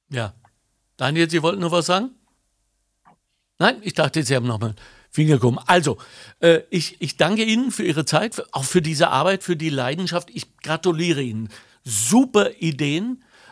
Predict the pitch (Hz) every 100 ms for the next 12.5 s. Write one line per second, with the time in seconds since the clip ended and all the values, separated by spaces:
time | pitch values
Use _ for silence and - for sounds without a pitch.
0 | _ - 160 - 175 - - 127 151 240
1 | 226 196 185 165 - - 107 127 160 208
2 | 214 240 262 _ _ _ _ _ - 139
3 | - 131 175 160 196 175 165 - 165 196
4 | 202 202 196 180 185 - 170 - - 175
5 | 165 - 147 - _ 160 175 185 185 208
6 | 214 208 156 180 175 185 170 170 175 175
7 | 180 208 190 180 170 - 202 202 175 180
8 | 190 185 190 196 190 202 - 202 185 190
9 | - - _ _ _ - 127 202 - 127
10 | - _ _ _ _ - - _ - 147
11 | - 170 151 302 214 _ 370 233 - 170
12 | 165 180 180 -